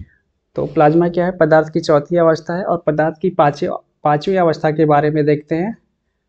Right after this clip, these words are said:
पांचवी अवस्था है बोस-आइंस्टीन संघनित, जिसको इंग्लिश में हम लोग बोलते हैं बोस-आइंस्टीन कंडेंसेट।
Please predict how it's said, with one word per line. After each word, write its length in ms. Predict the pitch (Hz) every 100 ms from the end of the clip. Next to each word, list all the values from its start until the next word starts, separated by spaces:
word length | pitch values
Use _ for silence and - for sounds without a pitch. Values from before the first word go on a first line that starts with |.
| -
पांचवी 380 | 147 147 185 180
अवस्था 380 | 156 151 151 180
है 160 | 170 190 165
बोस-आइंस्टीन 1160 | 151 175 190 - 165 165 160 - 190 196 196 - _
संघनित, 560 | - 165 151 151 135 - _ _ _ _ _ _ -
जिसको 300 | 151 151 160
इंग्लिश 300 | 151 156 156
में 60 | 165
हम 100 | 156
लोग 200 | 156 151
बोलते 340 | 147 143 143
हैं 120 | 175
बोस-आइंस्टीन 1040 | 156 156 170 170 - 156 151 - 175 202 220 -
कंडेंसेट। 640 | 156 143 143 143 147 -